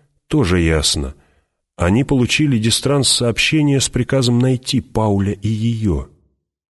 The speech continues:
"Я только хотел напомнить тебе о твоем долге, друг Стилгар", — сказали сверху. "Мой долг — думать о силе племени", —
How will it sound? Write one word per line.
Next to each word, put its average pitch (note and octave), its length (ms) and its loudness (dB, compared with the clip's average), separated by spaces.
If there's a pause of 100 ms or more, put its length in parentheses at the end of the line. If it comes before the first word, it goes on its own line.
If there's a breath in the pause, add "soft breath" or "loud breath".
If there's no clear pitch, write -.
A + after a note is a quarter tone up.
(540)
"Я E2 280 0
только G#2 320 -2
хотел A#2 380 0
напомнить C3 500 0
тебе A#2+ 280 2
о C3 60 -2
твоем C#3 380 2
долге, D3 380 0
друг D#2 300 -2
Стилгар", — C#2 640 -4 (260)
сказали D2 400 -4
сверху. - 560 -6 (1400)
"Мой G2 480 2
долг — F2 720 -2 (500)
думать A#2 720 0
о G2 100 0
силе G#2 440 0
племени", — D#2 720 0